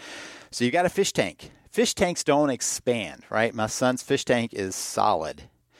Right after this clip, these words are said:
And so it's only got the space that it has. It's only got the emotional space that it has.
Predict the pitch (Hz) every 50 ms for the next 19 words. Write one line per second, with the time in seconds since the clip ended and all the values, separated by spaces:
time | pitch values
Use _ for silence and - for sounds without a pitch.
0 | - - - - _ _ _ _ _ _ _ _ - 123 123 123 120 120 - -
1 | - 131 127 120 - 139 147 165 156 131 143 139 139 - 123 - - 127 120 123
2 | - 131 110 104 87 - 127 113 104 82 - - - 92 - - 113 110 127 143
3 | 139 127 127 123 117 - 120 113 110 104 101 101 113 120 120 127 143 143 - -
4 | 139 135 131 131 - - - - 101 92 92 98 - - - - _ - 90 104
5 | 110 110 107 113 110 92 - - 160 143 - - - - - - -